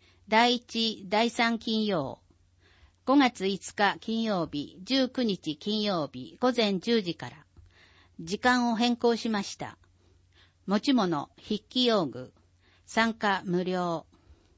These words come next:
お話ポケットの会のお話会。五月十三日土曜日午後二時から。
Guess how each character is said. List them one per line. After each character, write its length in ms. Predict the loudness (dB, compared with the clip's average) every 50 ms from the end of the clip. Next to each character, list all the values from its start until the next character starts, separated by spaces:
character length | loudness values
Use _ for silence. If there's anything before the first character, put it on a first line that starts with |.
| _ _ _ _ _ _ _ _ _ _ _ _ _ _ _ _ _ _ _ _ _ -4
お 80 | 2
話 360 | 4 6 6 6 4 2 2
ポ 140 | 2 2 2
ケ 100 | 2 2
ッ 80 | 0 0
ト 120 | 0 0
の 100 | 0 0
会 220 | 0 0 0 2 2
の 140 | 2 0
お 20 | 0
話 380 | -2 -2 -4 -4 -4 -6 -8
会。 300 | -10 -10 -10 -10 -14 -18 _ _ _ _ _ -20 _ _ _ _ -20 -20 -20 _ _ _ _
五 80 | 2 4
月 260 | 4 4 4 2 0
十 220 | 2 4 4 4
三 260 | 4 4 2 2 4 2
日 260 | 2 2 0 -2 0
土 140 | 2 2 2
曜 260 | 2 2 2 0 -2 -4
日 140 | -6 -6
午 140 | -2 0 2
後 100 | 2 2
二 160 | 2 0 0
時 120 | -2 -4 -6
か 160 | -6 -8 -12
ら。 200 | -12 -12 -14 -18